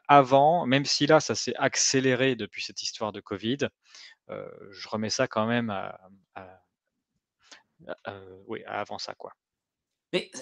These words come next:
Speaker 2: euh, ces pertes de liberté dont tu parles, j'ai pas l'impression que, euh, que ça touche les gens, euh, euh, dans leur chair. Voilà, ils vivent avec, malgré tout, ils se disent, « Bon, en effet, euh, je suis peut-être un peu moins libre, mais bon,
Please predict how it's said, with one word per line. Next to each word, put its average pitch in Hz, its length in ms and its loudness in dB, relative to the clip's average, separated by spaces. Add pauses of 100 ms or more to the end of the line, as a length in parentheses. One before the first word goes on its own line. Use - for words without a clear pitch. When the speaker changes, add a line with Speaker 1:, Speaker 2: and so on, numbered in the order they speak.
Speaker 2:
euh, 165 140 -6
ces - 220 -10
pertes 220 220 2
de 151 100 4
liberté 156 420 2
dont 127 120 -2
tu 113 200 -10
parles, 185 520 4 (580)
j'ai - 180 -10
pas 269 120 6
l'impression 175 800 0
que, - 180 -4
euh, 107 880 4 (160)
que 127 80 -6
ça 294 80 -4
touche 208 280 0
les 165 160 4
gens, 151 460 4
euh, 120 160 6
euh, 85 380 -6
dans 127 120 8
leur 139 160 2
chair. 127 460 2 (420)
Voilà, 139 300 6
ils 165 180 0
vivent 208 200 8
avec, 175 380 4
malgré 151 380 2
tout, 180 160 -4
ils 202 60 -2
se 190 40 -2
disent, « 175 180 -6
Bon, 143 460 -4
en 135 160 0
effet, 147 480 2
euh, 127 160 -10
je 120 100 -18
suis 117 120 -20
peut-être - 240 -16
un 123 80 -4
peu 135 100 -4
moins 135 220 4
libre, 143 240 -2
mais 143 60 4
bon, 143 180 -4